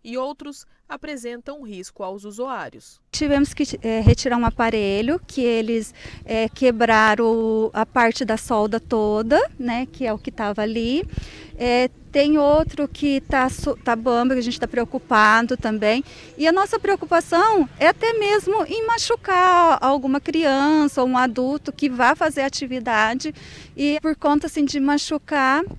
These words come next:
Speaker 2: por esses aparelhos estarem sendo, é, es-, é, estragados, né?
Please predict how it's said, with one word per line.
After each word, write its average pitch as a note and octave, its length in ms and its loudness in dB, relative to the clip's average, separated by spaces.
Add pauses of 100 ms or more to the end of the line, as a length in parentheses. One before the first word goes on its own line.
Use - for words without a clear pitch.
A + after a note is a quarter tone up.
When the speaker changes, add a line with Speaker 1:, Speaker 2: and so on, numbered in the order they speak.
Speaker 2:
por D#4 140 -2
esses D4 240 -4
aparelhos C4+ 560 -2
estarem C#4+ 560 -2
sendo, C#4+ 580 -4 (140)
é, A#3 400 -6
es-, - 180 -6 (100)
é, G#3+ 360 -14
estragados, C4+ 960 -4
né? D4 300 -4